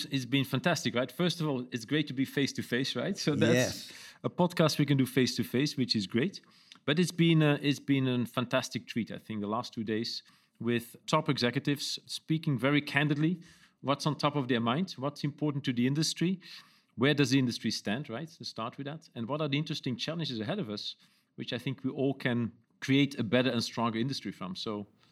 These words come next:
Speaker 2: I was struck by the fact that we seem to hear, one, there is a supply chain issue in the ma-, in the machinery that, that drives our industry.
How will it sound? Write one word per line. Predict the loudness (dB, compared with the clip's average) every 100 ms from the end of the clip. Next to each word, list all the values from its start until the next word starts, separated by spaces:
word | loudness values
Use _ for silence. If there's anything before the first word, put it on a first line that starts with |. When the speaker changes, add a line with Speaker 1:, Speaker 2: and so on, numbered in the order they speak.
| -6
Speaker 2:
I | 0
was | 2 2
struck | 0 -2 -2 -4
by | -4 0 2 2 0 -2
the | -4 -2 0 0 -4
fact | -4 -4 -4 -6
that | -2
we | -2
seem | -2 0 0 0
to | -2
hear, | -2 0 0 0 0 -4 -10 -14
one, | -6 -2 0 2 2 0 -4 -12 _ -10
there | -2 -2 0
is | -2 -4
a | -4
supply | -6 -8 -6 -4 -4
chain | -4 -4 -4
issue | -4 -6 -6 -4 -4
in | -2
the | -2 -2
ma-, | -2 -6 -8
in | -2 0
the | 0
machinery | -2 0 4 4 4 2 0 -6 -4
that, | -4 -6 -12 -4
that | -2 -2
drives | 0 2 2 0
our | -4
industry. | -4 -4 -4 -2 0 0